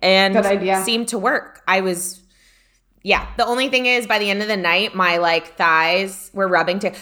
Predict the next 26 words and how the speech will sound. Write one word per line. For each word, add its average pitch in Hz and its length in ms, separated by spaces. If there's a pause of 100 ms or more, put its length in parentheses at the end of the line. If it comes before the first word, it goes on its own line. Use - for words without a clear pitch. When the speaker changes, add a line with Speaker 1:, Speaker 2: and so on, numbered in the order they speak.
Speaker 1:
literally, 262 420
Speaker 2:
Yeah. 196 240
Speaker 1:
like, 233 160 (160)
waiting 247 420
for 277 120
the 262 140
subway, 214 840
I 196 140
was 202 140
just 196 200
saying 190 240
to 196 40
my 180 180
husband 180 460
and 170 200
our 160 360
guy 156 220
friend 170 240
who 180 80
we 165 80
were 160 80
staying 165 240
with, 170 140
I 180 60
was 165 120
like, 160 220